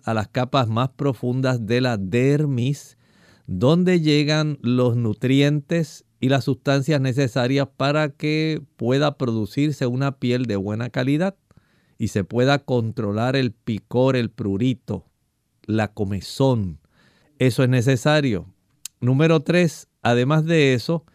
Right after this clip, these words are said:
evite los productos que van a irritar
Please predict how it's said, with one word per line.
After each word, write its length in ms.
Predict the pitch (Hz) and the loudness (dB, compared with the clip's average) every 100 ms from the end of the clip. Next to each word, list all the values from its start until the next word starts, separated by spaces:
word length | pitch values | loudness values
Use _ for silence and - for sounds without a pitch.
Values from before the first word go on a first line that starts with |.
| _ _ _ _ | _ _ _ _
evite 420 | - 156 147 143 135 | 0 4 4 2 0
los 120 | 120 | 0
productos 720 | 139 131 110 101 - 131 - | 0 0 0 -2 0 0 -2
que 440 | _ 143 151 160 | _ 0 2 2
van 200 | 123 117 | 2 0
a 80 | 120 | 0
irritar 720 | 120 110 139 135 120 117 - | -2 0 0 0 0 0 -2